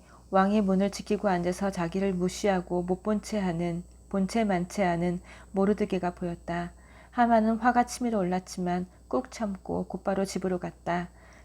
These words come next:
그는 친구들과 아내 세레스를 불러놓고 자신의 엄청난 재물과 많은 자녀들, 그리고 왕이 자기를 높여주던 일이며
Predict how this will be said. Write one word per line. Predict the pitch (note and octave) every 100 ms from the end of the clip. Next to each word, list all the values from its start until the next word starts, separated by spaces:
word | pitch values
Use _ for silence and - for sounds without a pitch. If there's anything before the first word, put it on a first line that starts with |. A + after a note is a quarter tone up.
| -
그는 | G#3+ G3+
친구들과 | G#3 B3 A3+ A3+ G#3+ G3 G3+ G3
아내 | F#3 F3+ F#3
세레스를 | F#3 B3 B3+ - G3+
불러놓고 | G3 G3 F#3+ F3 E3+ - F3 F3 - - -
자신의 | - G3 G3 G#3
엄청난 | F#3+ F#3+ F#3+ G#3+ G#3+ G#3+
재물과 | G#3+ F#3 F#3 F3+ F#3
많은 | F3+ E3+ F3+ F#3
자녀들, | F#3 E3+ E3+ F3 E3+ F3+ - - -
그리고 | G#3+ G3+ G3+
왕이 | F#3 F3 F#3+
자기를 | G3 F#3+ F3+ F#3+ F#3+
높여주던 | F3 - G#3 G3 F#3+ F3+
일이며 | E3+ E3+ F3+ F3+